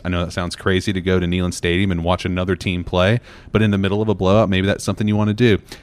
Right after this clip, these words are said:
Any area where you can just have fans congregate and hang out and make it more social, 'cause Neyland Stadium's not the most social place. You're all facing the same direction. So any tips you can take from, like, a minor league baseball stadium, as, as crazy as that sounds, more hangout areas, more fun things to do, I think will go a long way.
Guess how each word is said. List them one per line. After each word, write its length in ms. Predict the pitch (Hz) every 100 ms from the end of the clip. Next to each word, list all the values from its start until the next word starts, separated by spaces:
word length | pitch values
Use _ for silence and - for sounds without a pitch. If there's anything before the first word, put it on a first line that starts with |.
| - -
Any 260 | 107 120 92
area 360 | 107 110 107
where 100 | 98
you 120 | 95
can 100 | 92
just 160 | 92 92
have 160 | 87 -
fans 340 | 92 90 87
congregate 540 | - 87 87 85 85
and 80 | 78
hang 260 | - 87 85
out 160 | 82
and 80 | 73
make 160 | 82 80
it 80 | 73
more 140 | 85
social, 540 | - 82 78 85 78 - -
'cause 160 | - 101
Neyland 260 | 117 107 90
Stadium's 360 | 87 82 76
not 160 | 82 80
the 80 | 80
most 240 | 78 -
social 320 | - 82 78
place. 320 | - 73 -
You're 120 | 82 85
all 120 | 80
facing 380 | - 78 - 78
the 60 |
same 220 | - 76
direction. 520 | 76 76 73 - 76 78
So 260 | 78 76 - - -
any 240 | - 113 113
tips 240 | 117 87
you 60 | 90
can 100 | 90
take 240 | - 80
from, 120 | -
like, 120 | 80 76
a 60 |
minor 320 | 76 80 85
league 180 | 82 80
baseball 380 | 80 78 - 76
stadium, 280 | - 78 69
as, 140 | 78
as 160 | - -
crazy 280 | - 80 82
as 40 |
that 160 | 82 -
sounds, 460 | 82 73 76 -
more 160 | 85 82
hangout 380 | 87 82 80 -
areas, 420 | 78 73 76 82
more 120 | 85
fun 280 | - 90 85
things 240 | 82 78
to 60 | 76
do, 140 | 82
I 60 | 73
think 180 | 82 80
will 60 |
go 180 | 76 76
a 20 |
long 300 | 76 78 76
way. 280 | 80 76